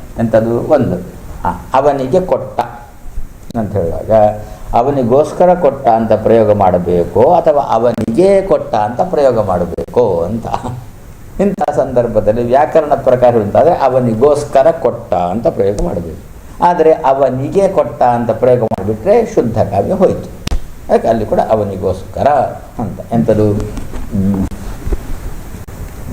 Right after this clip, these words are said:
ಯಜ್ಞ ಮಂಟಪಕ್ಕೆ ಮುಟ್ಟಬೇಡಿರಿ ಅಂತ ಎಲ್ಲಿ ಒಂದು, ಎಲ್ಲಿ ಒಂದು ಬ-, ಬರೆದಿದ್ದಾರೆ. ಅದು, ಆ, ಅಂಥದ್ದೆಲ್ಲ ತುಂಬ ಉಂಟು ಅಂಥದ್ದೆಲ್ಲ. ಕುಡಿಯುವ ನೀರು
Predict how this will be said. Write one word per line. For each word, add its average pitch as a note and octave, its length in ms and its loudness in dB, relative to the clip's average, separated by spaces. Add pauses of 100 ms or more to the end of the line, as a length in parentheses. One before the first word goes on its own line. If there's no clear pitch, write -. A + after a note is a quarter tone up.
(800)
ಯಜ್ಞ D#3 220 2
ಮಂಟಪಕ್ಕೆ D#3+ 580 -2
ಮುಟ್ಟಬೇಡಿರಿ A2+ 760 -2
ಅಂತ B2 200 -8 (360)
ಎಲ್ಲಿ A2 240 0
ಒಂದು, - 240 0 (500)
ಎಲ್ಲಿ B2+ 320 -2
ಒಂದು B2+ 420 -4
ಬ-, - 500 -8
ಬರೆದಿದ್ದಾರೆ. - 760 -2 (380)
ಅದು, A2 220 4
ಆ, G2+ 640 -2
ಅಂಥದ್ದೆಲ್ಲ B2+ 420 2
ತುಂಬ D#3 320 0
ಉಂಟು C#3+ 240 0
ಅಂಥದ್ದೆಲ್ಲ. F#2+ 540 0 (400)
ಕುಡಿಯುವ E3+ 440 4
ನೀರು A2+ 580 0